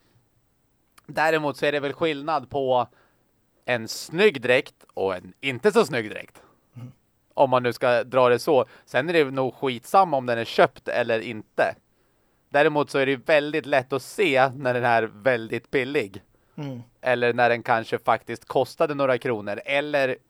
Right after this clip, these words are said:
Speaker 1: har kostat en jävla massa tid för någon som har gjort den, till exempel.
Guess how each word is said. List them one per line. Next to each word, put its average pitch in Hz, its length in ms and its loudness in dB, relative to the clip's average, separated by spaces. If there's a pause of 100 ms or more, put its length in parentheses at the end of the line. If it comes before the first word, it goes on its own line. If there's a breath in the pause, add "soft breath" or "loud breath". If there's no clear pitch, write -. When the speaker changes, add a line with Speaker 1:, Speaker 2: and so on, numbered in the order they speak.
Speaker 1:
har 139 180 -4
kostat 131 380 -2
en 120 220 -6
jävla 113 480 2
massa 113 300 -2
tid 101 480 -6 (640)
för 139 120 2
någon 123 240 -2
som 123 140 -8
har 120 60 2
gjort 147 340 0
den, 107 180 -6
till 98 120 -10
exempel. - 420 -14